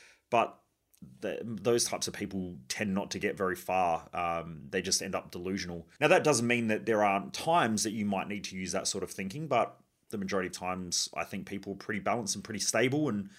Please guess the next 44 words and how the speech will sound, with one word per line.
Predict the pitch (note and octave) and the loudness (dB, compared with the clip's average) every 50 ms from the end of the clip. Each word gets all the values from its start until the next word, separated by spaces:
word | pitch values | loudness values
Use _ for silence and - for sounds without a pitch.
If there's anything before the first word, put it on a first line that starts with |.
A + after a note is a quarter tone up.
| - - - _ - | -20 -20 -20 _ -8
the | G#2 | -4
goal | F#2+ A#2+ A#2 A#2+ A2 | 4 4 6 6 6
is | A2+ A2 - | 4 2 0
to | G2 | 0
be | A2 A2+ | 0 0
balanced | G2 A2+ A2 A#2 B2+ A2+ - | 2 4 2 2 4 0 0
and | A2+ G#2+ | 2 2
stable, | - C#3+ D3 D#3 A2+ A2 | 4 4 4 4 4 2
especially | - - - B2 - - A#2+ | 2 2 2 2 2 2 0
according | A2+ - - B2 A#2 A2 | -2 0 0 0 0 0
to | - A2 | -2 -4
the | G2+ G2+ | -4 -2
laws | G2+ G#2 G#2 G#2 G2 | 0 0 2 2 0
of | G2 E2+ | 0 2
nature, | A2+ C#3+ F3+ C3 - A#2 G2+ G2 - - | 4 4 4 4 4 2 2 2 0 0
because | - C#3 - C3+ D3 B2 | -2 0 2 4 2 4
what | C#3 - | 4 4
you'll | C#3+ B2+ | 4 2
find | - - - E3 D#3 C#3+ | -2 -2 0 0 2 2
is | A#2+ - | 4 4
that | - - - | 4 4 4
everything's | C3 - C#3+ C3 - C#3 B2+ A#2 | 2 2 2 -2 -2 -2 -2 0
trying | - - C3 | 0 2 2
to | B2 G#2+ | 4 6
go | A#2 A#2 | 6 6
to | A#2 A2 A2+ | 6 6 2
its | A2 - | 2 2
most | G#2+ G#2+ G#2+ - - | 2 2 4 4 4
stable | - A2+ G#2+ G2+ F#2 F#2+ | 4 4 4 4 2 -2
form. | - - - - A2+ F2+ F#2 | -4 -2 0 0 0 0 0
So | - - A2+ | 0 2 2
if | G#2 - | 2 0
you | A#2+ A2+ | 0 -2
look | A#2 A#2 B2 | -2 -2 -2
at | G#2 - | -4 0
chemistry, | - C#3+ D3+ E3+ - - A2 G2 F#2+ F#2+ - - _ _ _ _ _ _ _ _ _ _ - - | 0 0 2 2 0 0 0 0 0 -2 -6 -12 _ _ _ _ _ _ _ _ _ _ -16 -12
for | - - C#3+ C#3+ C#3+ | -2 2 4 4 4
instance, | C3+ C3 - C3 A#2 A2 G#2 - - - - - - - - - _ - | 6 4 2 2 2 0 0 -2 -2 -6 -20 -20 -20 -20 -20 -20 _ 2
um, | A2+ A#2 A2+ A2 G#2 G#2 - - | 6 8 8 8 6 4 0 -4
there's | - A#2 C3 B2 A#2+ A#2 A2 G2+ - - - - - - - | 2 6 8 8 8 8 8 6 6 4 2 -4 -10 -8 -4
on | - F#2 A2+ A2+ A#2 | 0 2 2 2 2
the | A2+ A2 A2 G#2+ | 2 2 2 2
right-hand | F#2+ G#2+ C3+ C#3+ - B2 B2+ C3+ B2 A#2+ A2+ | 4 8 8 8 8 8 4 4 4 6 6
side | - - C3+ B2 A#2 A2+ A2 F#2 | 4 6 6 8 8 8 8 6